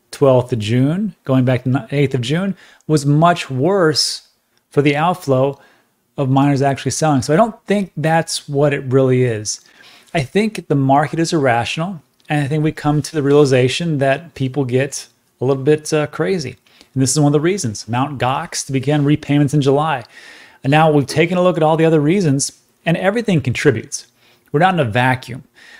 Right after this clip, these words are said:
But I think when we have something like this, the panic seller was like, "Oh, I gotta get out of this because this is gonna be a big dumpage." Now, if you've been in the market like we have, this is a nothing burger.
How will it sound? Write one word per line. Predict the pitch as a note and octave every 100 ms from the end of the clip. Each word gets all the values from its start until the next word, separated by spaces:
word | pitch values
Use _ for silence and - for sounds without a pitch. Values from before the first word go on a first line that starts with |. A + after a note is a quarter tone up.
| _
But | - D#3+
I |
think | C3+ A3 G#3+
when | E3+
we | C#3+
have | C#3+
something | - D3+ C3+
like | B2+ G#2+
this, | F3 G3 D3+ - - _
the | C3+
panic | - F#3 G3+ F3
seller | - C#3+ C3+
was | B2+
like, | A#2+ A2 -
"Oh, | D3
I | B2
gotta | A#2+ A2
get |
out | B2 G3
of | B2+
this | B2 -
because | - - B2+ A#2
this | B2+
is |
gonna | B2 A#2+
be | A2
a | A2
big | A#2 G#2+ F#2+
dumpage." | C#3+ D3 A2 - - - - - -
Now, | C#3+ C3+
if | A#2+
you've | E3+ G#3
been | F3+ D#3
in | C#3
the |
market | A#2+ C3 C3 C3
like | A#2+ A2+ F#2
we | B2 A#3+
have, | D3+ G#2+ G#2 G#2 - -
this | E3+ A3+
is | G3
a | D#3+
nothing | D#3 F3+ D3+ G#2+
burger. | A2+ G2+ - -